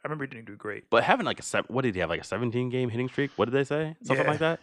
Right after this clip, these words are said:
Speaker 1: Yeah, they
Speaker 2: I
Speaker 1: said
Speaker 2: don't remember that at all. So
Speaker 1: Well, I didn't
Speaker 2: that,
Speaker 1: follow
Speaker 2: um,
Speaker 1: that deep, though, you know
Speaker 2: well,
Speaker 1: what I'm
Speaker 2: I'm
Speaker 1: saying?
Speaker 2: really glad that they addressed it because from my memory, you would have thought that he was the worst baseball player on the planet.
Speaker 1: No,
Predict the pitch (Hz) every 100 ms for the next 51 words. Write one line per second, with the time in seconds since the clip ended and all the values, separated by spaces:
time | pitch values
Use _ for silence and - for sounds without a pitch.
0 | - 117 123 123 - - 311 - 110 87
1 | 92 127 - 87 113 123 - - 151 143
2 | 156 147 254 151 143 107 107 95 104 -
3 | - 120 117 151 123 170 233 160 131 127
4 | 110 104 98 85 135 - 101 - 92 98
5 | 95 90 - - _ _ _ _ _ _
6 | _ - - - - - 143 104 113 170
7 | 180 208 214 240 139 135 143 127 - 110
8 | 95 92 104 90 90 82 80 82 85 82
9 | - 65 - - 87 - - _ 175 190
10 | 190 180